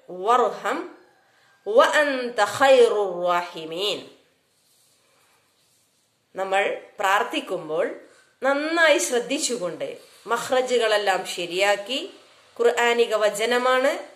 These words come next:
പ്രവാചകന്റെ പ്രാർത്ഥനയാണ്, വ്യത്യാസം വരുത്താതെ, "റബ്ബി ഇഗ്ഫിർ", "അല്ലാഹുവേ, നീ എനിക്ക് പുറത്തു തരണമേ", "വർഹം",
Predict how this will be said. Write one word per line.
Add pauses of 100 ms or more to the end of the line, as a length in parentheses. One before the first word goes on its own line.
പ്രവാചകന്റെ
പ്രാർത്ഥനയാണ്,
വ്യത്യാസം
വരുത്താതെ, (280)
"റബ്ബി
ഇഗ്ഫിർ", (1200)
"അല്ലാഹുവേ,
നീ
എനിക്ക്
പുറത്തു
തരണമേ", (760)
"വർഹം",